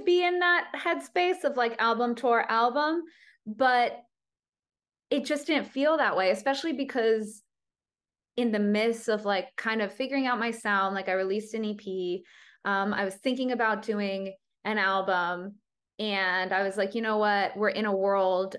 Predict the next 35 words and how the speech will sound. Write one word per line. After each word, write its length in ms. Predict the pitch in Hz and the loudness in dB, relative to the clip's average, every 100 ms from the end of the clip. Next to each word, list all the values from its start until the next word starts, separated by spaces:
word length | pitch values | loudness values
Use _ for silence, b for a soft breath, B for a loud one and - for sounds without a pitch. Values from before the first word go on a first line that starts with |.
| - | -2
of, 200 | 202 180 | -2 0
like, 420 | 185 170 160 - - _ _ _ _ _ _ _ _ _ _ - | 0 0 -2 -4 -18 _ _ _ _ _ _ _ _ _ _ -18
singles." 760 | - 240 226 226 262 359 415 - - _ _ | -4 0 0 2 2 2 -2 -8 -20 _ _
So 720 | - - 254 233 220 208 - - _ _ _ - | -8 0 4 4 4 2 -2 -14 _ _ _ -2
I 140 | 226 | 0
spoke 400 | 226 220 240 240 | 0 2 4 4
to 120 | 262 254 | 2 0
a 60 | |
bunch 240 | 202 214 247 | 2 0 -2
of, 100 | 226 | -2
like, 140 | 214 | 0
my 160 | 208 202 | 0 -2
friends 500 | 196 185 185 208 208 | -2 -2 0 -2 -2
who 80 | |
are 40 | 214 | -2
in 100 | 208 | -2
the 100 | 165 | -4
industry, 300 | 190 208 220 | -6 -8 -6
and 100 | 214 | -4
they're 60 | |
like, 160 | 202 208 | -4 -4
"You 80 | 220 | -4
know 100 | 214 | -2
what? 160 | 202 | -2
Maybe 200 | 202 202 | -2 -4
you 60 | 226 | -6
should 200 | 233 226 | -6 -6
just 160 | 196 - | -8 -4
try 180 | 180 | -4
an 120 | 170 160 | -4 -8
E 100 | 139 | -8
P." 260 | 247 254 | -6 -6
So 180 | 254 196 | -2 0
I 120 | 185 | 0
did 260 | 180 185 | 2 0